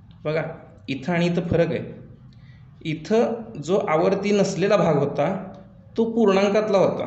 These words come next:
म्हणजे पॉइंटच्या डावीकडचा होता, त्यामुळं ती, त्याच्याऐवजी आपण शून्य नाही लिहू शकत इथं, कारण तो भाग पूर्ण गेलेला आहे. परंतु इथं आवर्ती पण नाही आहे, परंतु पॉइंटच्या पुढं घर आलेलं आहे ते, मग अशा वेळेस त्याचे मात्र शून्य आपल्याला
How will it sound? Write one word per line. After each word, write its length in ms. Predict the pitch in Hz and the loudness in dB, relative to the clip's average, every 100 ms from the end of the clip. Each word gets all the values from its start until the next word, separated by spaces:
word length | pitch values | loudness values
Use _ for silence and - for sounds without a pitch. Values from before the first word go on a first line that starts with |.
| - - - - | -10 -16 -20 -16
म्हणजे 200 | 139 143 151 | -10 -8 -6
पॉइंटच्या 480 | 160 160 165 196 | -2 -2 -2 -2
डावीकडचा 500 | 185 170 170 185 175 | 2 2 2 0 0
होता, 220 | 143 135 127 - - | -2 -4 -8 -12 -10
त्यामुळं 240 | 151 170 180 | -6 -4 -4
ती, 140 | 170 147 - | -6 -10 -8
त्याच्याऐवजी 520 | 151 - 190 190 196 202 | -6 -2 0 2 2 2
आपण 200 | 208 208 | 0 -2
शून्य 260 | - 196 196 | 0 0 2
नाही 200 | 196 165 | 2 2
लिहू 100 | 147 | 0
शकत 280 | - 131 - | -2 -6 -8
इथं, 160 | - - - - - - - | -14 -16 -20 -20 -20 -14 -6
कारण 180 | 135 147 | -4 -4
तो 60 | 175 | -4
भाग 180 | 156 190 - | -4 -4 -4
पूर्ण 200 | 185 202 | 0 2
गेलेला 340 | 175 123 120 | 2 0 -2
आहे. 140 | - - - - - - - - 165 | -6 -12 -18 -20 -20 -20 -20 -8 -2
परंतु 320 | 175 185 180 | 0 0 0
इथं 420 | 123 - 160 202 - - - - - - - - - | -2 -2 -4 -4 -10 -18 -20 -20 -20 -20 -20 -20 -8
आवर्ती 540 | 139 156 214 220 - 247 | 0 2 4 2 0 -2
पण 260 | 254 247 196 | 2 4 4
नाही 280 | 131 123 | 4 2
आहे, 400 | 160 220 - - - | 2 0 -4 -8 -2
परंतु 480 | 160 170 165 226 262 - - - - - | 2 2 0 -2 -2 -4 -8 -18 -20 -4
पॉइंटच्या 420 | 170 180 208 214 226 | 0 2 2 2 2
पुढं 300 | 196 214 202 | 4 6 6
घर 120 | 170 | 6
आलेलं 280 | 131 123 117 | 4 2 -2
आहे 140 | 117 | -4
ते, 100 | - - - - - - | -10 -14 -20 -20 -20 -10
मग 60 | 139 | -8
अशा 180 | 143 160 | -4 -2
वेळेस 200 | 160 165 | -2 -2
त्याचे 220 | 147 190 | -2 0
मात्र 240 | 180 175 165 | -2 -2 -4
शून्य 260 | 165 156 | -2 -2
आपल्याला 340 | 151 143 151 | 0 0 0